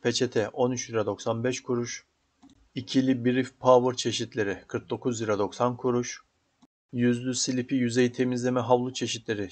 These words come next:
yetmiş dokuz lira. Üç kilogram Ace çamaşır suyu yetmiş yedi lira. Dokuz kilogram Omo aktif renkliler üç yüz on dokuz lira. Yüz yirmili Kens ıslak havlu yirmi iki lira elli kuruş.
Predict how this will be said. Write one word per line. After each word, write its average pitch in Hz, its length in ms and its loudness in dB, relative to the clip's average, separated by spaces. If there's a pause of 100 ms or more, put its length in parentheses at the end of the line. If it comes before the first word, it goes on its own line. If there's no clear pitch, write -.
yetmiş 110 360 -6
dokuz 123 340 -4
lira. 123 280 2 (800)
Üç - 220 -6
kilogram 120 580 2
Ace 131 380 2
çamaşır 120 440 0
suyu 107 320 -4
yetmiş 107 360 -6
yedi 127 220 2
lira. 123 280 2 (840)
Dokuz 135 320 -2
kilogram 123 640 4
Omo 127 380 6
aktif 131 420 -2
renkliler 117 720 4 (120)
üç - 200 -14
yüz 113 100 -4
on 123 180 4
dokuz 135 300 2
lira. 123 260 2 (600)
Yüz 120 300 0
yirmili 127 380 0
Kens 123 400 2
ıslak - 440 0
havlu 113 480 2
yirmi 113 340 -2
iki 117 200 -2
lira 104 180 2
elli 113 240 0
kuruş. 123 460 0